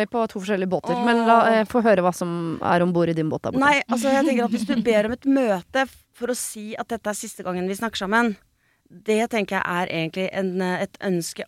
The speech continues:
Speaker 2: om kontakt.
Speaker 1: Nei, hun gikk motvillig med for ett år siden til å komme etter mye mas fra pappa. Så det var bare for å være grei mot pappa.
Speaker 2: Å, det var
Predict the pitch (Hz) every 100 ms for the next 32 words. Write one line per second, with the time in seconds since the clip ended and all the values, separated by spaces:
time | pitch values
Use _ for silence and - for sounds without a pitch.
0 | - 165 160 - 214 214 233 - _ _
1 | - 233 247 240 - 269 233 202 226 190
2 | 208 247 196 220 - 240 196 - 185 175
3 | 175 202 220 - 196 156 170 214 190 185
4 | 165 160 - 185 175 165 - 208 208 208
5 | 165 185 190 170 190 190 185 - 233 233